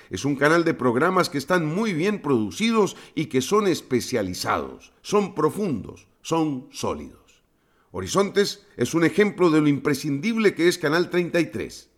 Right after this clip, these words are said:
Si usted no lo ha visto, se transmite los lunes a las nueve y treinta de la noche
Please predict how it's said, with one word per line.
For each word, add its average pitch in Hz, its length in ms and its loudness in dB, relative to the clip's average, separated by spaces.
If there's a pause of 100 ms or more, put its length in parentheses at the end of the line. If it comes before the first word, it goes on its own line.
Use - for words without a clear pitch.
(180)
Si - 120 -10
usted 214 220 2
no 175 120 2
lo 123 100 4
ha 101 40 4
visto, 214 460 0 (160)
se - 180 -4
transmite 143 540 -2
los 120 160 2
lunes 202 480 0
a 135 80 2
las 107 160 0
nueve 156 320 0
y 123 80 0
treinta 131 460 -2
de 95 80 -2
la 92 100 -4
noche 202 400 -2